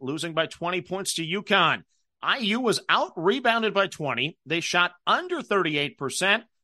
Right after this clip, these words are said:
and they're now oh and four against the spread. That's not good. So underwhelming start to say the least, but they do have some high-end talent,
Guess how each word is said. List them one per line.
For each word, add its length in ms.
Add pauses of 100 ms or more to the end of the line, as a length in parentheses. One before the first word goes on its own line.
(200)
and 120
they're 100
now 240 (360)
oh 220
and 180
four 320
against 360
the 80
spread. 460 (140)
That's 220
not 260
good. 360 (300)
So 320
underwhelming 640
start 340
to 80
say 240
the 120
least, 340
but 160
they 120
do 260
have 180
some 160
high-end 500
talent, 400